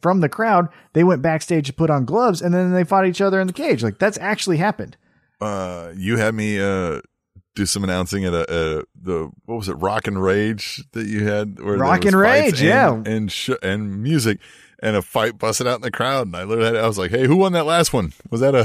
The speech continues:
Speaker 2: <laughs> I was like, "Was
Speaker 1: Yeah.
Speaker 2: that a ref's decision, or was," <laughs> I was like, "What was that?"
Speaker 1: Yeah.
Speaker 2: <laughs> Yeah.
Speaker 1: That's what Raw Underground needs to be a little bit
Speaker 2: Mm-hmm.
Speaker 1: more of, right? Like, so for people who don't know, we did a, a, a event called Rock and Rage. What we did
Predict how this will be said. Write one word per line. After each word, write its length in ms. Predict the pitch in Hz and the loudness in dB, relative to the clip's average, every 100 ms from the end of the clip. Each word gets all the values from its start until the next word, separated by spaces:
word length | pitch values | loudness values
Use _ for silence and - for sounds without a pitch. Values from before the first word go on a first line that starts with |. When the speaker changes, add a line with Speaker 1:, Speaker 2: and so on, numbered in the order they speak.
| 98 - | 0 -8
Speaker 2:
<laughs> 140 | 180 | -4
I 40 | 190 | -2
was 140 | 127 | 0
like, 80 | 131 | 2
"Was 40 | |
Speaker 1:
Yeah. 160 | 196 285 | 4 4
Speaker 2:
that 40 | |
a 40 | 123 | 4
ref's 220 | 165 160 | 2 2
decision, 460 | 170 196 185 202 | 0 2 2 2
or 160 | 180 131 | 0 0
was," 280 | 127 127 113 | 0 -2 -4
<laughs> 20 | |
I 100 | 202 180 - - | -4 -4 -6 -2
was 180 | 254 190 | -2 -2
like, 140 | 175 208 | -4 -4
"What 120 | 185 | -6
was 140 | 104 | -4
that?" 420 | 147 247 294 101 | 2 4 4 0
Speaker 1:
Yeah. 240 | 156 - - | -6 -10 -12
Speaker 2:
<laughs> 60 | - _ _ _ | -14 _ _ _
Yeah. 220 | 120 160 127 - - - - | -4 -4 -4 -10 -20 -20 -2
Speaker 1:
That's 320 | 220 254 302 | 4 4 4
what 180 | 330 294 | 4 4
Raw 280 | 262 277 262 | 4 2 4
Underground 480 | 277 285 254 269 262 | 4 4 2 2 2
needs 240 | 269 214 | 0 -2
to 80 | 233 | -2
be 100 | 247 | 2
a 60 | 254 | 2
little 200 | 262 254 | 2 2
bit 100 | 247 | 2
Speaker 2:
Mm-hmm. 60 | 214 | 4
Speaker 1:
more 240 | 269 311 | 2 2
of, 220 | 175 123 | 2 2
right? 200 | 151 240 | 4 2
Like, 300 | 220 202 175 - _ _ _ _ _ - - | 4 4 2 -4 _ _ _ _ _ -18 -4
so 280 | 196 196 151 | 6 6 6
for 160 | 170 | 2
people 260 | 160 196 175 | 2 4 6
who 100 | 170 | 6
don't 180 | 160 156 | 6 4
know, 160 | 143 | 4
we 160 | 131 143 | 6 6
did 160 | 151 139 | 6 4
a, 120 | 131 151 | 2 2
a, 240 | 127 127 | 0 0
a 20 | |
event 260 | 131 156 131 | 2 2 0
called 260 | 139 113 107 | -2 -4 0
Rock 280 | 147 180 | 0 2
and 120 | 180 143 | 0 0
Rage. 320 | 127 107 - | 0 -4 -2
What 140 | 151 | 0
we 80 | 160 | 2
did 320 | 147 131 123 | 4 4 2